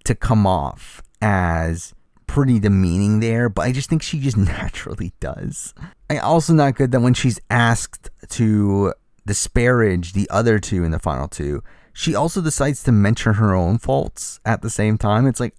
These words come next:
again, why? Really, for me, the only positive for Susie's performance here is that she does end up getting three votes from it.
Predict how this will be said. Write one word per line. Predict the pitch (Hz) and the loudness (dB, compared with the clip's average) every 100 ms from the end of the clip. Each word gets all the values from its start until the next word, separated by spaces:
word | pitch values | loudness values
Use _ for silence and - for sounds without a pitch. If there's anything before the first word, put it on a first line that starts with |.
| - | -8
again, | 135 80 - - | -8 -8 -14 -18
why? | 76 117 123 107 92 85 78 80 104 _ - - | -10 0 2 4 2 0 -4 -6 -8 _ -14 -6
Really, | 170 190 185 165 | -4 -2 0 0
for | 120 135 | 2 2
me, | 135 135 | 4 2
the | 123 123 - | 0 -2 -2
only | 143 156 156 151 143 131 | 0 2 2 2 2 0
positive | - - 117 127 131 110 110 98 | -4 -6 -2 0 0 -2 -4 -4
for | 101 | -6
Susie's | - 101 92 95 | -4 -4 -4 -6
performance | - 90 - 85 85 - | -6 -6 -2 -2 -2 -4
here | 82 | -4
is | 90 | -4
that | 113 | -6
she | - | -6
does | 135 170 170 | -4 -2 0
end | 170 | 0
up | 156 | 0
getting | 156 147 147 | 0 0 -2
three | 139 143 | 0 0
votes | 123 131 - - | 2 0 -2 -6
from | - 78 69 | -4 -4 -4
it. | - | -8